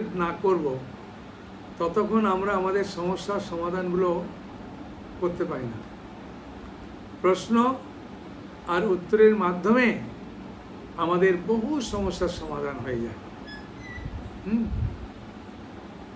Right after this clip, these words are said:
তাই আজকে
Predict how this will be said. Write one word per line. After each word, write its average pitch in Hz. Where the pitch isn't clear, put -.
তাই 160
আজকে 180